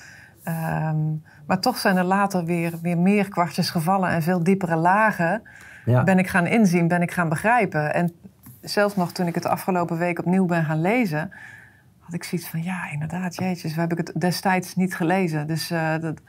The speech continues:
Speaker 1: er vallen echt diepere lagen als je
Speaker 2: Nee,
Speaker 1: het
Speaker 2: maar
Speaker 1: dan
Speaker 2: kijk,
Speaker 1: weer opnieuw leest.
Speaker 2: op school wordt je over Napoleon verteld.
Speaker 1: Ja.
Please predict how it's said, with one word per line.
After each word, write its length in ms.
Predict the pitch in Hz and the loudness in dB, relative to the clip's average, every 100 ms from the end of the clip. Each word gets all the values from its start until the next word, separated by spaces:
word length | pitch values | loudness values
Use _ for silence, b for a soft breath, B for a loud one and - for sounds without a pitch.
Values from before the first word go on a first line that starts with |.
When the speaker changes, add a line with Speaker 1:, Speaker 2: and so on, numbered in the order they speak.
| B B - | B B -10
Speaker 1:
er 100 | 165 | 0
vallen 240 | 196 185 | 2 4
echt 180 | 190 170 | 2 2
diepere 300 | 196 196 170 | 2 2 2
lagen 420 | 180 226 214 - | 4 4 4 0
als 120 | 170 - | 0 4
je 60 | |
Speaker 2:
Nee, 80 | 175 | 6
Speaker 1:
het 80 | 175 | 6
Speaker 2:
maar 60 | 185 | 6
Speaker 1:
dan 40 | 185 | 4
Speaker 2:
kijk, 100 | 185 | 2
Speaker 1:
weer 80 | 175 | 4
opnieuw 200 | 190 180 | 4 4
leest. 340 | 214 190 160 | 4 4 4
Speaker 2:
op 100 | 165 | 2
school 260 | - 208 190 | 4 8 8
wordt 180 | 185 | 8
je 60 | 151 | 6
over 180 | 151 147 | 6 6
Napoleon 640 | 151 - 170 135 107 90 | 4 4 6 6 6 4
verteld. 500 | 80 78 82 78 80 | 0 0 0 0 -2
Speaker 1:
Ja. 200 | 180 175 | -4 -4